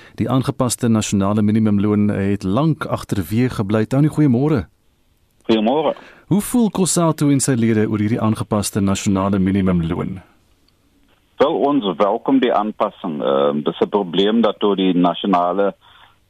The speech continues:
Speaker 2: eh, minimum wage is in plek gesit was, was daar ooreenkoms dat dit sou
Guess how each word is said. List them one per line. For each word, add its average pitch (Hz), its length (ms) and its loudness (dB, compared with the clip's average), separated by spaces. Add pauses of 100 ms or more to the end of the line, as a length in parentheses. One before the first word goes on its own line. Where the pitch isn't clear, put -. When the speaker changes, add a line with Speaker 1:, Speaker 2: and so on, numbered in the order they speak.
Speaker 2:
eh, - 60 -18 (100)
minimum 98 720 0
wage 98 560 0
is - 140 -4
in 104 80 -4
plek 120 240 -2
gesit - 380 -2
was, 101 240 -2
was 107 160 0
daar 107 120 0
ooreenkoms 110 680 0
dat - 160 -2
dit 101 100 -6 (160)
sou 123 320 0